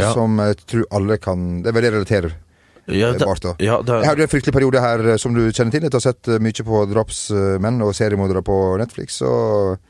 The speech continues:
Speaker 1: Ja, da, så finner du ikke noe annet og vet du ikke å se
Speaker 2: Nei,
Speaker 1: på.
Speaker 2: ikke
Speaker 1: The
Speaker 2: sant?
Speaker 1: Confession Killer er ute nå.
Speaker 2: Ja, ja, ja, ja.
Speaker 1: Ikke helt, det er helt utrolig, altså, hvordan Texas Rangers, eh, altså, så Rangerne nede i Texas kan bite på at en mann tilstår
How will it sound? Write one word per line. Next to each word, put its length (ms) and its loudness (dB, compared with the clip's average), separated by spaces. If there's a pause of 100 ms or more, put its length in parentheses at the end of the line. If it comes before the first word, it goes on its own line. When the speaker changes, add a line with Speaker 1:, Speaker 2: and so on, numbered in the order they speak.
(360)
Speaker 1:
Ja, 120 2
da, 180 2
så 180 0
finner 200 2
du 60 0
ikke 140 2
noe 100 2
annet 340 2
og 60 2
vet 140 0
du 80 0
ikke 120 0
å 40 0
se 100 2
Speaker 2:
Nei, 60 -4
Speaker 1:
på. 120 2
Speaker 2:
ikke 60 -6
Speaker 1:
The 60 2
Speaker 2:
sant? 100 -4
Speaker 1:
Confession 600 0
Killer 420 2
er 100 2
ute 160 0
nå. 100 2
Speaker 2:
Ja, 160 0
ja, 200 0 (120)
ja, 140 2
ja. 180 0 (640)
Speaker 1:
Ikke 240 2
helt, 220 0
det 240 2
er 100 4
helt 220 -2
utrolig, 400 2
altså, 180 0
hvordan 240 -2
Texas 400 0
Rangers, 640 2
eh, 1160 2
altså, 200 0
så 140 2
Rangerne 480 2
nede 240 2
i 200 2
Texas 440 0
kan 220 -2
bite 240 0
på 100 0
at 80 -4
en 80 0
mann 220 0
tilstår 460 0